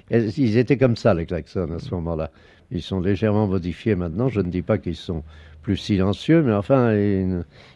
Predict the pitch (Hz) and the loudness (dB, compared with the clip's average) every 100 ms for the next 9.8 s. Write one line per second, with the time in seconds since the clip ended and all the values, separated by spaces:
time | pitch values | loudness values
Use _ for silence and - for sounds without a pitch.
0 | - 110 - 120 143 120 127 117 147 - | -2 0 2 4 4 6 4 6 4 4
1 | - 117 - - 82 87 - 277 339 320 | 0 0 0 -8 -6 -2 6 10 12 12
2 | 277 175 107 - - - - 113 117 135 | 12 10 6 -2 -20 -20 -2 0 6 4
3 | 123 123 113 120 117 131 131 113 104 113 | 4 2 4 2 4 4 6 4 4 4
4 | 117 123 101 98 85 - 110 - - 92 | 4 4 4 0 -2 -2 -4 -4 -20 -20
5 | _ _ - - - 67 104 110 - 160 | _ _ -14 -10 -4 -2 0 -2 2 2
6 | - 127 131 104 90 104 110 - 92 92 | 2 -2 0 0 0 -2 -4 -4 -4 -4
7 | 76 71 69 69 - - - - - - | -4 -4 -6 -10 -12 -16 -16 -20 -20 -20
8 | - - 160 165 170 170 208 - 165 - | -20 -6 4 6 8 10 8 8 4 6
9 | 151 143 117 143 131 180 180 | 6 8 8 6 10 10 10